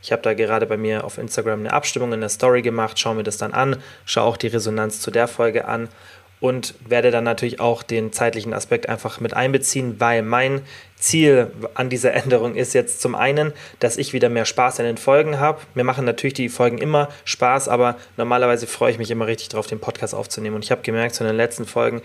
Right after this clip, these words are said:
dass nicht immer so der Fall ist, ja, weil das halt für mich dann auch natürlich ein bisschen eintönig ist, wenn ich immer nur Fragen beantworte. Davor habe ich ja auch immer Themen mir rausgesucht, manchmal Gäste gehabt, ja, wobei das Gastthema, finde ich, ist manchmal ein bisschen schwierig, wenn ich euch sinnvollen Content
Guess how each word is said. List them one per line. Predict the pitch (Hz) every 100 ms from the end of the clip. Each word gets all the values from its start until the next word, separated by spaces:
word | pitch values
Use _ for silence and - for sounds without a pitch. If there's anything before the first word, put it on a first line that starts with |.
| - - -
dass | 120 -
nicht | 135 156
immer | 165 147
so | 127
der | 117
Fall | - 135 139 135
ist, | 160 180 - -
ja, | 120 131 139 - -
weil | 117 123
das | 123 - - -
halt | 120 120
für | -
mich | 123 123
dann | 117
auch | 113 113
natürlich | 113 - 113
ein | 110
bisschen | 120 - 110 - - _
eintönig | 123 127 127 120 110
ist, | - -
wenn | 113
ich | 107
immer | 127 120
nur | 117
Fragen | 110 - 117 123 113
beantworte. | 101 101 101 107 101
Davor | 101 - 117
habe | 117
ich | -
ja |
auch | 101 -
immer | 110 107 - - - -
Themen | - 143 147 135
mir | 123
rausgesucht, | 123 123 117 120 123
manchmal | 113 107
Gäste | 107 123 - 120
gehabt, | 113 113 117 - - -
ja, | 110
wobei | 110 107
das | 107 107 - - - -
Gastthema, | 127 - 123 117
finde | 120 117
ich, |
ist | 117
manchmal | 123 120 117
ein |
bisschen | 110 - 110
schwierig, | - 170 165
wenn | 131 120
ich | 117
euch | 120 117 - - -
sinnvollen | - 139 - 120
Content | 113 139 135 131 131 123